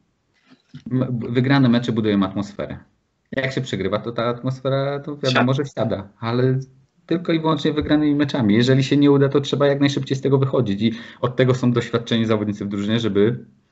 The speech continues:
Speaker 1: szybciej poradzić sobie z presją i móc wyjść z tej, z tego problemu impasu, czy
Speaker 2: Mhm.
Speaker 1: zwał jak zwał.
Speaker 2: A czy w tak-, w takim przypadku, jak jest właśnie konflikt między dwoma zawodnikami, czy,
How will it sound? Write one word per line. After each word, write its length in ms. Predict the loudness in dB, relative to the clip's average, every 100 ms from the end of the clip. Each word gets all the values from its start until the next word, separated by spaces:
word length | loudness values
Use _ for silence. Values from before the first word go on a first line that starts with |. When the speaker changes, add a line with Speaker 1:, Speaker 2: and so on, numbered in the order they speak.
| _ _ _ _ _ _
Speaker 1:
szybciej 340 | -4 -4 -2 -2
poradzić 380 | 0 0 -2 -4
sobie 140 | -6
z 60 | -4
presją 320 | -6 -2 -2
i 100 | 0
móc 240 | 0 -2
wyjść 220 | -2 -2
z 40 | -4
tej, 260 | -6 -6
z 100 | -10
tego 220 | -8 -6 -8
problemu 680 | -6 -6 -4 -2 -2 -4 -8 -2
impasu, 560 | 0 0 -2 -2 -6 -6
czy 360 | -4 -2 -4 -8 -20 -10
Speaker 2:
Mhm. 320 | -6 -6 -8
Speaker 1:
zwał 260 | -10 -2 -2
jak 160 | -2
zwał. 260 | -4 -6 -6 -10 _ _ -20 -18 -10
Speaker 2:
A 80 | -6
czy 140 | -4
w 40 | 0
tak-, 200 | -2 -2
w 40 |
takim 240 | -4 -4
przypadku, 400 | -6 -2 -4 -2
jak 160 | -4 -2
jest 140 | -6
właśnie 240 | -8 -10 -8
konflikt 400 | -8 -8 -12 -8
między 220 | -8 -8
dwoma 260 | -6 -4 -2
zawodnikami, 600 | -4 -4 -4 -2 -2 -4
czy, 360 | -4 -4 -6